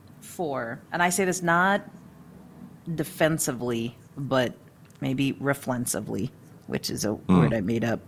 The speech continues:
Speaker 1: You know,
Speaker 2: I like it.
Speaker 1: it's, here's being really reflective, and you're taking it all in beautifully, and you're learning. Here's being defensive, and you're like, "Fuck it all."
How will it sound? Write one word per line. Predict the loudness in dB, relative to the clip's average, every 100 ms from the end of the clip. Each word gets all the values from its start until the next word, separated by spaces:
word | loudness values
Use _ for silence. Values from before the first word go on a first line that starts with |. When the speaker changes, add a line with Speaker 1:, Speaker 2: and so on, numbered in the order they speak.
| -18 -20 -14
Speaker 1:
You | -6 -2
know, | -2 -6 -2
Speaker 2:
I | 4
like | 4 4
it. | -2 -4 -18 -20 -20 -6
Speaker 1:
it's, | -2 -2 -4 0
here's | 6 8
being | 10 8
really | 8 8
reflective, | 4 6 4 6 6 6 4 -2 -14 -16 -2
and | 2
you're | 4
taking | 4 4 4
it | 6
all | 6 6
in | 4 4 2 -2 -6 2
beautifully, | 4 4 4 4
and | 4
you're | 4 4
learning. | 4 4 0
Here's | 4 4 6
being | 6 6
defensive, | 4 6 8 8 8 6 6 4
and | 0 2
you're | 4
like, | 2
"Fuck | 2 4
it | 6
all." | 6 4